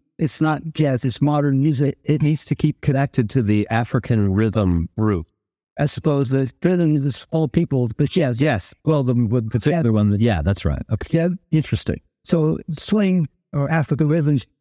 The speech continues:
Speaker 1: it, when you snap, you're snapping in two and four.
Speaker 2: Uh-huh.
Speaker 1: And most, uh, Lawrence Welk would snap on one.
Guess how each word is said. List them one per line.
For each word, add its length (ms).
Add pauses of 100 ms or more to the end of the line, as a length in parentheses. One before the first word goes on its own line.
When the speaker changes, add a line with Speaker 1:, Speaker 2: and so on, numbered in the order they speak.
(220)
Speaker 1:
it, 200
when 220
you 80
snap, 400
you're 80
snapping 340
in 120
two 200
and 140
four. 380 (400)
Speaker 2:
Uh-huh. 240 (180)
Speaker 1:
And 180
most, 400
uh, 220 (320)
Lawrence 340
Welk 280
would 100
snap 400
on 160
one. 420